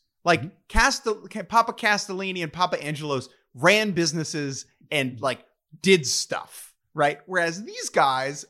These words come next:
Speaker 1: <laughs> haven't really done stuff. And so they don't really know how to interact with the fan base or normal people or whatever. And so what you end up getting is they are saying things to the public that they say to their rich friends behind closed doors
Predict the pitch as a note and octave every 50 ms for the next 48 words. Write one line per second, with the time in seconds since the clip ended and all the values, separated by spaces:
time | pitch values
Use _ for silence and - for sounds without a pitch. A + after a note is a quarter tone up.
0 | _ - - D3+ - - - C4+ C#4+ G#4 F#4 D4+ C4+ A3 F#3+ D3+ C3 A#2 G#2+ G#2
1 | - D3 C#3+ D3 D#3 C#3 - - - - - - _ _ _ - - F3 F#3+ A#3
2 | B3 C4 D4+ D#4 C4+ A3 A#3+ A#3+ A#3 A3 A3 G#3+ G#3 G3 - F#3 G3 F3+ E3 D#3+
3 | D#3+ D#3 D#3 D#3+ - - _ _ _ - D#3 D3 - C#3+ - - - E3 E3 E3
4 | D#3+ D3+ D#3 D#3 D3+ D3+ - - D3 C3 A#2+ B2 - - _ _ - A#2 B2 C3+
5 | C#3+ D3 D3+ D3 C#3+ - - - F#3 F#3 F3 - D#3 D3 C#3+ C#3+ C#3 C3+ C3 -
6 | _ _ _ _ - D#3+ C#3+ D3 G#3 A#3+ D#4 C#4+ A3 - F3 E3 E3+ F3+ - -
7 | F#3 F3+ E3+ - G#3+ G3 F#3 F#3+ G#3 G#3 G3+ G#3+ A3 G#3+ G#3 G#3 - E4 D#4 C#4+
8 | A3+ G3+ G3 G3 F#3 D3 D3 C#3 E3 E3+ F#3 F#3+ F3+ E3+ - - - F3 D#3 E3+
9 | E3+ F3 E3 - - E3+ E3 D#3+ C#3+ - - - F3+ D3 C#3+ - - - E3+ D#3+
10 | D3 E3 D#3+ D3 - _ _ _ _ _ D#3 D3+ D3+ E3 D#3+ C#3+ - - - E3+
11 | D#3 D3+ - - D#3+ C#3 C#3+ C#3 B2+ A2+ C#3 C#3+ C#3+ - - - - C#3+ C#3 C#3
12 | C3+ B2+ C#3 C3 - A#2 A#2 B2+ C3+ C3+ C#3 B2+ - - C#3 C#3 B2+ A2+ - C#3
13 | C3+ C3+ C3+ C3 B2+ B2+